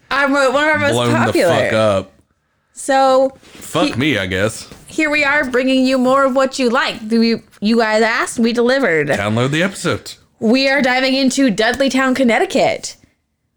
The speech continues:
Speaker 1: And I had stumbled across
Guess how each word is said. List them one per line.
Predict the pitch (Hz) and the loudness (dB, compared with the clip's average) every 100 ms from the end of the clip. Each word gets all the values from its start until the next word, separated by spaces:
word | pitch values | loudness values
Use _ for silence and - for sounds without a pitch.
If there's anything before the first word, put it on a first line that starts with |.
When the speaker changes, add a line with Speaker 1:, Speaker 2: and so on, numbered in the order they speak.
| _ _ _ _ _ _ 208 | _ _ _ _ _ _ -4
Speaker 1:
And | 208 202 208 196 202 - - | -2 0 2 2 0 -4 -8
I | 226 349 | -4 0
had | 392 | 0
stumbled | 320 269 254 | 0 0 2
across | 233 254 226 220 214 | 2 0 0 0 -4